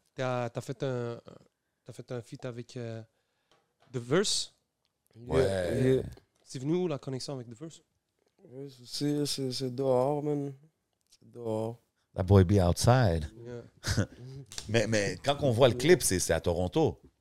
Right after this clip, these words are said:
Speaker 2: Yeah, on a fait ça à Toronto.
Speaker 3: On voit le, le C N Tower et tout ça en arrière. Euh, prom-, mais t'a-, t'avais-tu fait d'au-, d'autres collabs ? Ouais, avec K-Benz. T'avais fait des Anglais, Français, collabos. Euh, est-ce que tu suis un peu ? Je sais que c'est un gars de, c'est un gars de Montréal, right, The Verse ?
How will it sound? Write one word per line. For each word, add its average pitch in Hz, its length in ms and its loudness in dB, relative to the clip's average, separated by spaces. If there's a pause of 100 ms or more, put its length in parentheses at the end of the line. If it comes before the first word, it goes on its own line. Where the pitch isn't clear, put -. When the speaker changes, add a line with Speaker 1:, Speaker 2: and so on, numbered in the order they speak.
(140)
Speaker 2:
Yeah, 131 240 6
on 127 60 8
a 120 100 6
fait 113 120 -12
ça 131 160 -2
à 131 40 -6
Toronto. 123 340 0
Speaker 3:
On - 20 0
voit 87 240 6
le, 87 140 2
le 85 280 -4
C 92 260 -2
N 92 200 -4
Tower 90 380 -2
et 87 40 -6
tout - 140 -12
ça - 140 -4
en 90 100 -2
arrière. 95 420 0 (480)
Euh, 85 260 -2 (1300)
prom-, 110 300 -4
mais 98 120 -4
t'a-, 143 180 2
t'avais-tu 143 400 -2
fait 269 200 -2
d'au-, 156 140 -4
d'autres 156 260 -2
collabs ? 165 300 0
Ouais, 170 100 2
avec 87 240 0
K-Benz. 98 460 -2
T'avais 107 140 2
fait 165 180 2
des 92 180 -2
Anglais, 90 380 -2
Français, 85 460 -4
collabos. 85 720 -2 (640)
Euh, 90 300 0 (500)
est-ce 190 160 0
que 220 80 0
tu 220 140 -2
suis 165 340 -2
un 147 120 4
peu ? 156 340 4 (320)
Je - 80 -4
sais 170 80 4
que - 60 0
c'est 143 120 2
un 123 40 6
gars 151 140 8
de, 120 60 2
c'est - 160 -2
un 120 60 4
gars 156 120 6
de 143 60 2
Montréal, 127 400 6
right, 110 200 2
The 110 60 -2
Verse ? 113 440 0